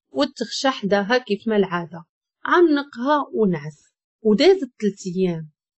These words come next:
وجا رضا عند جدو وطلب منو إيد شيماء. قال الجد: "أنا من جهتي ما غنلقاش حسن منك، ولكن حتى نسولها هي."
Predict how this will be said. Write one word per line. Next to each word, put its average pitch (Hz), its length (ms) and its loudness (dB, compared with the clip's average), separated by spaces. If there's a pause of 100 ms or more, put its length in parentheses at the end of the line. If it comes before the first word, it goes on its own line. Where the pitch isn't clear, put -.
(140)
وجا 208 280 4
رضا 247 460 2
عند 285 180 2
جدو 214 640 -2
وطلب 220 300 -2
منو 220 420 2
إيد 233 160 -4
شيماء. 160 480 -4 (1040)
قال 208 200 4
الجد: 175 420 0 (720)
"أنا 294 200 6
من 277 200 6
جهتي 202 500 2
ما 285 120 4
غنلقاش 190 600 2
حسن 196 340 0
منك، 156 340 -4 (380)
ولكن 208 640 4
حتى - 220 -2 (140)
نسولها 226 640 2
هي." 165 360 -4